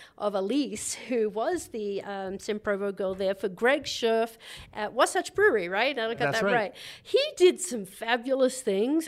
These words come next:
Speaker 1: and I, ever since he did that one, I have just respected him immensely. I don't even care what it tastes like, let's be honest. <laughs>
Speaker 2: You know, it, it's so much about beer is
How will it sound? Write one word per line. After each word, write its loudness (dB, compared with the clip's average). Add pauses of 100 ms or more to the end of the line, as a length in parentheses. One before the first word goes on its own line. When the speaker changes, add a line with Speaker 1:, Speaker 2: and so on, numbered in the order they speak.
Speaker 1:
and 0
I, 0 (280)
ever 0
since -2
he -6
did 0
that 0
one, 0 (300)
I -2
have -4
just -4
respected -2
him -2
immensely. -2 (300)
I -4
don't 6
even 2
care 0
what 0
it -2
tastes -4
like, -2
let's 2
be 0
honest. 2
<laughs> 4 (600)
Speaker 2:
You 0
know, 2
it, 2
it's -6
so 0
much -2
about -2
beer 0
is -6